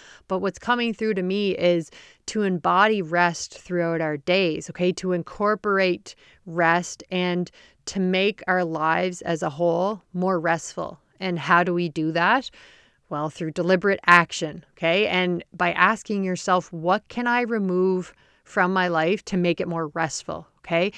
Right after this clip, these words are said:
And that takes that reflection piece. So think about relationships, okay? What relationships in my life are draining me?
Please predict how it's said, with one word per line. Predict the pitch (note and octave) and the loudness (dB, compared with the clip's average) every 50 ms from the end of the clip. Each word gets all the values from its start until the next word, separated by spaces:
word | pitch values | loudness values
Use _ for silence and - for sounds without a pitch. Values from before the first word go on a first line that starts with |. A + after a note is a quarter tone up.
| - - - - - - _ - | -12 -20 -20 -20 -20 -16 _ -4
And | F#3 | 0
that | F#3 F3+ F3+ - - _ | 2 2 0 0 -4 _
takes | - G3+ F#3+ F3+ - - - | -2 0 0 0 -2 -2 -4
that | F#3 F3 - | -4 -2 -2
reflection | F3 E3 - - - F#3 F3 E3+ - - F3 E3 D#3+ | -2 -4 -6 -4 -2 -2 -2 -2 -4 -4 -4 -4 -6
piece. | - - - D3 D3 E3 - | -6 -6 -6 -6 -6 -8 -12
So | - - - - - - E3+ E3 E3 D#3+ D#3+ D#3+ F3+ | -18 -16 -14 -10 -4 -2 0 0 0 0 -2 -4 -8
think | - - G3 F#3 F3+ G#3+ | -8 -4 -4 -2 -2 0
about | F3 G3 G3 G3 | 0 0 0 0
relationships, | - F3 F3+ E3+ E3 E3+ F3+ - - F#3 F3 - - D#3 - - - - - _ _ - - _ _ _ _ _ _ | 0 -2 -2 0 0 0 -2 -2 -4 -6 -6 -6 -6 -8 -8 -8 -14 -20 -20 _ _ -20 -20 _ _ _ _ _ _
okay? | _ F3+ E3 F3 F#3 | _ -2 2 2 2
What | F#3 E3+ D#3+ E3+ F#3 F#3+ G3 G#3+ A3+ - - _ | 0 -2 -4 -4 -2 0 0 0 0 -2 -6 _
relationships | - G#3 G3+ F#3+ F#3 F#3 F#3 - G3+ F#3 - - G3 G3 F#3 - - - - - _ _ _ _ _ _ | -6 -4 0 2 2 2 0 -2 -6 -6 -4 -2 -4 -4 -4 -6 -12 -20 -20 -20 _ _ _ _ _ _
in | F#3 F#3 F#3 G3 | -2 0 0 2
my | G3 G3+ G#3 | 2 2 2
life | F#3 E3 D#3+ E3+ F3 - - _ _ | 2 2 2 0 0 -2 -6 _ _
are | F3 E3+ | -2 -2
draining | E3 D3+ - D#3+ D#3 D#3+ E3+ E3+ E3 D#3 D3+ D3+ | -2 -2 -4 -4 -2 -2 -2 -4 -4 -6 -8 -8
me? | D#3 D3+ A#2+ C3 - | -10 -10 -12 -14 -18